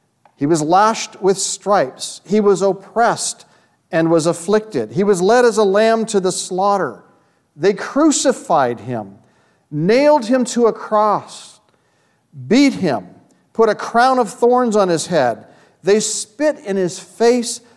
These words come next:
They slapped him. They whipped him. They plucked out his beard. They stripped him of his clothes. They mocked him, ridiculed him, derided him, and crucified him as an innocent man.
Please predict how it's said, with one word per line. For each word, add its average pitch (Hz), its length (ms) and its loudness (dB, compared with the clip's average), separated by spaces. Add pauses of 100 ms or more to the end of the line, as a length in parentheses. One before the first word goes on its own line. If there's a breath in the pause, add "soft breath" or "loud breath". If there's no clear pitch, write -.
They 170 140 2
slapped 226 640 -2
him. 226 380 -4
They 160 160 2
whipped 160 440 0
him. 220 300 0
They 160 140 2
plucked 240 440 -6
out 170 180 4
his 135 160 -2
beard. 147 420 0
They 151 120 2
stripped 302 520 -4
him 170 280 0 (280 loud breath)
of 143 120 2
his 143 180 0
clothes. 208 680 0
They 165 160 2
mocked 185 520 -2
him, 220 240 -2
ridiculed 165 840 -2
him, 147 180 -2
derided 196 580 2
him, 175 320 -2 (400 loud breath)
and 165 240 -4
crucified 220 840 0
him 190 260 -4
as 156 260 -6
an 143 140 -6
innocent 180 600 -8
man. 139 380 -6